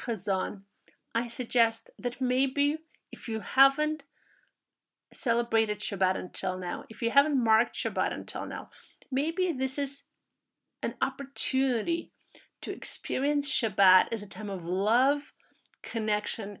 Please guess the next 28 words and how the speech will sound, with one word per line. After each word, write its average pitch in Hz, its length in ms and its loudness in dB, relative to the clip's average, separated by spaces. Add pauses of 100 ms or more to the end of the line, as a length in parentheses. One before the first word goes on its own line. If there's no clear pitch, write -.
and 208 180 -4
family 196 560 -2
time. - 400 -8 (1300)
And 262 340 8
you 262 200 0
cannot 277 600 2
take 262 300 0
on 220 220 2
the 208 100 2
entire 202 500 0
Shabbat 185 600 2 (220)
all 202 200 6
at - 180 -4
once. - 480 -6 (180)
It's 233 280 -4
a 220 40 2
big 247 600 -2
undertaking, 190 840 -8 (380)
but 233 160 -6
maybe 311 400 0
there 262 160 2
are 220 60 2
little 254 440 0
things 190 380 -6
that - 240 -8
you 180 100 -2
can 185 220 -6
do 180 260 0